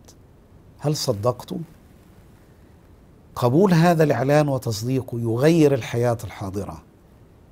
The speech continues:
بل ويغير الأبدية. رسول بولس يقول عن هذا التغيير: "إذن إن كان أحد في المسيح فهو خليقة جديدة، الأشياء العتيقة قد مضت، هو ذا الكل قد صار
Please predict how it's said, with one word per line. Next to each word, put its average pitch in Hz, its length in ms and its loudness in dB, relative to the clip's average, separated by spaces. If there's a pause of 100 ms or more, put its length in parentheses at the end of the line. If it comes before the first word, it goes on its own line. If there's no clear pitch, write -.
بل 120 160 -2
ويغير 113 920 0 (100)
الأبدية. 85 640 -12 (340)
رسول 117 320 -2
بولس 127 380 2
يقول 131 200 -2
عن 113 140 -2
هذا 135 220 2
التغيير: 131 560 -2 (320)
"إذن 131 300 4
إن 123 120 -2
كان 139 280 4
أحد 131 400 -2
في - 120 -8
المسيح 131 540 -2 (300)
فهو 135 380 6
خليقة 147 560 2
جديدة، 127 560 0 (280)
الأشياء 139 600 4
العتيقة 127 600 2
قد 113 220 -6
مضت، 104 480 -6 (460)
هو 143 200 8
ذا 110 100 0
الكل 110 400 -4
قد 101 220 -10
صار 101 460 -6